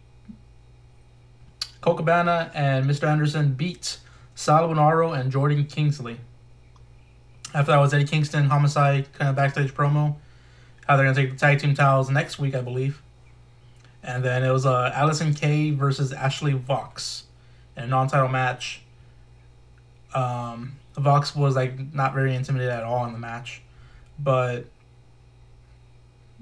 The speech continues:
um, sorry, Allison Kay picked up the win, 'cause, I mean, she's a champion. Why is she not gonna win?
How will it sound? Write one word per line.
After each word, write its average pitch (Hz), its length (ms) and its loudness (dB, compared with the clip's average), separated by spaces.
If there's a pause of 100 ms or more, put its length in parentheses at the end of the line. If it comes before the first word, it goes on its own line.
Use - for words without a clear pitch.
(100)
um, 120 560 -4 (640)
sorry, 120 360 -6
Allison 151 300 2
Kay 147 160 2
picked 139 160 0
up 131 60 -2
the 131 60 -4
win, 139 340 2 (340)
'cause, 127 160 -6
I 117 100 -10
mean, 117 100 -10
she's 123 120 -10
a 117 40 -12
champion. 123 460 -6
Why 120 140 -10
is 127 60 -10
she 135 80 -8
not 120 100 -6
gonna 113 160 -12
win? 127 180 -8